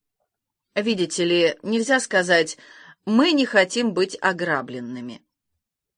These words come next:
Он посмотрел на Масклина в абсолютном замешательстве. "Ограбленными, понимаете?" — повторил он.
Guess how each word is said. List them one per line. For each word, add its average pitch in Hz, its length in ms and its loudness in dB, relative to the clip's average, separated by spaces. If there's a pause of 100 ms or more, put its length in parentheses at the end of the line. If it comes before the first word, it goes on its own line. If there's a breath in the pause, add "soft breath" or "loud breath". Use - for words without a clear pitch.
(160)
Он 156 120 -10
посмотрел 175 500 -2
на 165 140 0
Масклина 185 520 -2
в 170 60 -2
абсолютном 202 720 0
замешательстве. 151 1000 -8 (260 loud breath)
"Ограбленными, 202 1080 0
понимаете?" — 165 840 -6 (120)
повторил 143 520 -6
он. 117 180 -14